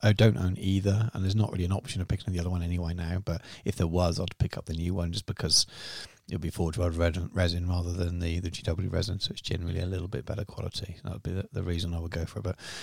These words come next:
I, I think watching that battle streams was the first time I, um, I wasn't trying to sort of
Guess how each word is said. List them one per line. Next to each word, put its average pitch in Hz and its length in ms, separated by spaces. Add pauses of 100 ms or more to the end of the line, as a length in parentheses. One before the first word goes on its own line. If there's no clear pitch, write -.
(180)
I, - 100 (160)
I - 60
think 104 220
watching 101 360
that 95 200
battle - 240
streams 92 340
was 92 80
the - 100
first 95 320
time 92 260
I, 92 220
um, 92 300 (880)
I 95 140 (340)
wasn't 95 560 (720)
trying 101 300
to 92 160
sort 90 160
of 92 80